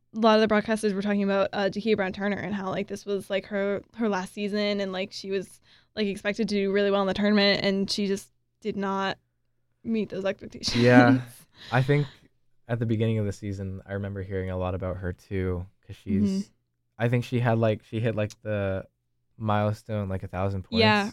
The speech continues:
Speaker 1: pretty early on too.
Speaker 2: And, uh, yeah, I mean, she's been pretty consistent for them,
Speaker 1: And I
Speaker 2: and,
Speaker 1: believe
Speaker 2: like
Speaker 1: she was the one starter that came back, yeah, from
Speaker 2: Did Boyd not start last year? No.
Speaker 1: No.
Speaker 2: She came off the bench.
Speaker 1: Cut this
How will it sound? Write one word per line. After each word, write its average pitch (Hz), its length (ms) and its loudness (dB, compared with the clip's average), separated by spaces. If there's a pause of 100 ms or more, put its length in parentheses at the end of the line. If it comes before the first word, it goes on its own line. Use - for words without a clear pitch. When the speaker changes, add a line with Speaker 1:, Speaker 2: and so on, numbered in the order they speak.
(120)
Speaker 1:
pretty 294 200 2
early 247 200 4
on 208 360 0
too. 233 260 -4
Speaker 2:
And, 90 300 0
uh, 87 320 -2 (200)
yeah, 92 120 -4
I 90 80 -2
mean, 92 200 -4
she's 95 160 -12
been 95 160 -6
pretty 95 220 -6
consistent 95 580 -10
for 107 120 -6
them, 107 160 0
Speaker 1:
And 254 80 6
I - 20 8
Speaker 2:
and, 254 80 6
Speaker 1:
believe 294 180 4
Speaker 2:
like 277 80 -4
Speaker 1:
she 302 160 2
was 311 140 2
the 269 100 -4
one 247 220 2
starter 254 400 -4 (580)
that 202 180 -8
came 196 160 -4
back, 208 320 -4
yeah, 220 260 -4 (220)
from 208 360 -4 (120)
Speaker 2:
Did 113 140 -4
Boyd 98 240 0
not 98 220 -4
start 101 260 -6
last 104 320 -6
year? 120 300 -8 (1120)
No. 95 200 -4
Speaker 1:
No. - 760 -14
Speaker 2:
She 107 80 -10
came 98 140 -2
off 87 100 -6
the 90 80 -12
bench. 90 420 -8
Speaker 1:
Cut - 120 -20
this - 120 -20